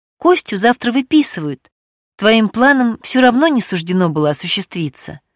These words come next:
Рита заберёт его». Валерий в отчаянии опустил голову.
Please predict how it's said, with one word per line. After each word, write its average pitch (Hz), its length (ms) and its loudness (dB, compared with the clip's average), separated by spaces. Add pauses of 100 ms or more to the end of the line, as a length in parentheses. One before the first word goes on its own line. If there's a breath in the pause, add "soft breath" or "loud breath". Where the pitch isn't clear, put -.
(360)
Рита 240 340 2
заберёт 226 540 2
его». 135 360 -6 (840)
Валерий 254 460 4
в 170 60 0
отчаянии 202 500 0
опустил 175 440 -4
голову. 156 560 -4